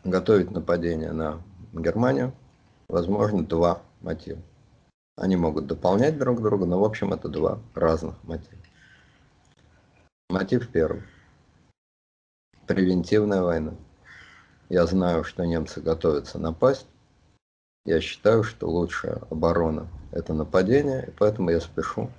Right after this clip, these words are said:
нанести удар первым. Маленькая примити-, превет-, маленькая превентивная война.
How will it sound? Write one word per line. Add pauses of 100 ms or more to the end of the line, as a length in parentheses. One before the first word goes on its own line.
(680)
нанести
удар (180)
первым. (1800)
Маленькая
примити-,
превет-, (320)
маленькая
превентивная
война.